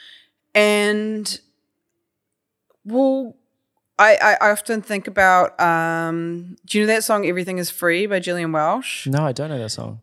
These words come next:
Speaker 1: It's incredible. And she wrote it, it's kinda funny 'cause she wrote it in ninety-eight and it was about Napster.
Speaker 2: Oh.
Speaker 1: And, but she s-, the lyrics are, "Everything is free now,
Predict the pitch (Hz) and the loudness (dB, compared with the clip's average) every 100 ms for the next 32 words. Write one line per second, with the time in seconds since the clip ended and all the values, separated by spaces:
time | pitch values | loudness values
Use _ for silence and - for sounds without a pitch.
0 | _ 190 - - - 190 180 - - 196 | _ -4 -4 -4 -6 -6 -6 -10 -8 -4
1 | 190 196 190 165 147 151 180 _ 202 196 | -2 0 0 -2 -4 -8 -18 _ -4 0
2 | 277 220 226 233 208 - - 185 - 208 | 0 4 6 6 4 2 -2 -4 -2 -2
3 | 196 185 180 180 208 175 180 202 190 - | 0 0 -2 -6 -2 2 2 4 2 -2
4 | _ 180 175 170 165 165 170 175 127 170 | _ 0 2 2 0 0 2 2 4 6
5 | 170 156 - _ _ 175 165 175 175 185 | 4 2 -6 _ _ -2 0 -2 0 2
6 | 165 170 156 - - 359 440 - _ _ | 2 0 -4 -4 0 0 -2 -10 _ _
7 | _ _ - 127 135 101 - _ _ _ | _ _ -4 -2 0 -4 -14 _ _ _
8 | _ _ 202 190 180 202 175 - - - | _ _ 4 4 4 4 4 2 -4 -4
9 | 208 190 - 220 - 170 - _ 170 202 | -2 -2 -2 -2 -4 -18 -20 _ 4 6
10 | 190 202 202 - 208 180 170 - 190 214 | 6 6 6 4 4 4 4 2 0 0
11 | 220 202 - 196 180 175 165 165 165 160 | 0 -2 -2 0 2 2 2 2 0 -2
12 | 170 | -6